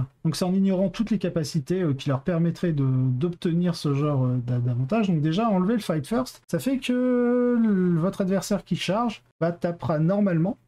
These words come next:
Et lorsque on commence à activer les unités qui combattent normalement, on commence toujours par le joueur dont ce n'est pas le tour. Donc potentiellement, ça laisse le temps au commando de taper avant les unités, euh, ayant, euh, ayant chargé l'unité de commando. Et à chaque fois qu'une attaque est faite contre cette unité, on,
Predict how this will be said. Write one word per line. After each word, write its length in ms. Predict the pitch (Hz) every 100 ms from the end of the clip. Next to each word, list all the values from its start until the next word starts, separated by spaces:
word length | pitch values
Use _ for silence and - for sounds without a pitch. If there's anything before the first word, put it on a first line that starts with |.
| _
Et 60 | 147
lorsque 360 | 226 226 -
on 680 | 247 240 226 175 175 170 170
commence 440 | 165 202 202 214 190
à 20 |
activer 320 | 175 - 214
les 160 | 185 156
unités 260 | 175 208
qui 60 | -
combattent 320 | - 147 131
normalement, 360 | 190 180 170 240
on 20 |
commence 340 | 208 170 -
toujours 320 | - 240 226 240
par 140 | 185
le 80 | 170
joueur 160 | 202
dont 80 | 190
ce 160 | - 156
n'est 120 | 156
pas 160 | 160 196
le 80 |
tour. 240 | 175 185 160
Donc 140 | 131
potentiellement, 540 | 135 139 135 156 214 269
ça 120 | 185
laisse 240 | 185 -
le 120 | 165
temps 260 | 139 214 208 _ -
au 80 |
commando 500 | 165 156 143 151 247
de 280 | 220 143 196
taper 460 | 196 151 135 202 -
avant 400 | 208 208 175 226 - _
les 280 | 160 165 196
unités, 480 | 160 147 180 214 -
euh, 360 | 170 151 143 -
ayant, 540 | 165 190 196 185 160
euh, 200 | 139 131
ayant 200 | 147 175
chargé 340 | - 123 147 170
l'unité 360 | 143 131 196
de 100 | 151
commando. 400 | 135 160 135 120 - _ 165
Et 40 |
à 40 |
chaque 180 | 160 226
fois 140 | 254 247
qu'une 160 | 214
attaque 300 | 202 208 202
est 60 | 165
faite 360 | - 226 202
contre 240 | - 170 165
cette 240 | 160 131
unité, 420 | 143 131 165 190
on, 280 | 202 147 147